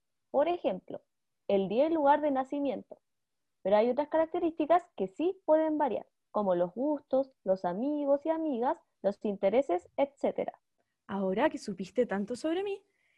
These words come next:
Speaker 2: me gustaría decirte que como desafío respondas las siguientes preguntas. ¿Cuál es tu nombre y tu apellido?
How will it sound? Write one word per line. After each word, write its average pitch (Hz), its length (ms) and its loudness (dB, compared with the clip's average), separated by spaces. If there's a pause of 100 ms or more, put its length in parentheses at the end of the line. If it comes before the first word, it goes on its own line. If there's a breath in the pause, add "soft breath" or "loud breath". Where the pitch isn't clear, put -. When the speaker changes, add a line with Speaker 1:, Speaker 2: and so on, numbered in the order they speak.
(200)
Speaker 2:
me 254 100 0
gustaría 247 440 2
decirte 220 520 -2
que 190 160 2
como 185 240 -2
desafío 190 500 0 (440)
respondas 302 560 2
las 240 220 -2
siguientes 330 540 -2
preguntas. - 600 -6 (1120)
¿Cuál 427 200 4
es 587 100 -2
tu 285 120 0
nombre 202 340 0
y 190 80 2
tu 185 80 -4
apellido? 180 580 -2